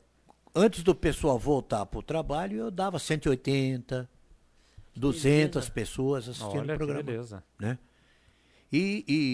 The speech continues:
Speaker 1: e, e o importante é os locais.
Speaker 2: Sim.
Speaker 1: Japão.
Speaker 2: É,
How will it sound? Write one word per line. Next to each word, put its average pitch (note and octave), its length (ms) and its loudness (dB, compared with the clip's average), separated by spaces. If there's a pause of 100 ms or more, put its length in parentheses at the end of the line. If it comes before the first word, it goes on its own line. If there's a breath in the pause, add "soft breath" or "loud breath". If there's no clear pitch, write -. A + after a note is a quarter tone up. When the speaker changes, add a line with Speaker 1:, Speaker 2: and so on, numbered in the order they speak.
(200)
Speaker 1:
e, C#3+ 200 -2
e F3+ 60 -4
o F3+ 80 0
importante F#3+ 720 -2
é G#3 40 0
os E3 80 -4
locais. G#3+ 760 0
Speaker 2:
Sim. E3 420 -16 (140)
Speaker 1:
Japão. D#3 800 2 (240)
Speaker 2:
É, E3 300 -8